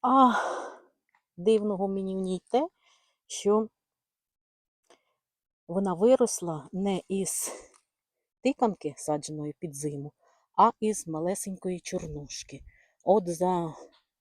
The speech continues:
тридцять дві гривні, здається, пакетик коштував, наросло стільки і такої цибулі.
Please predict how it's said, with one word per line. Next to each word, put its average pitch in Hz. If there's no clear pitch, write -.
тридцять 165
дві 160
гривні, 254
здається, 202
пакетик 190
коштував, 180
наросло 165
стільки -
і 160
такої 175
цибулі. 139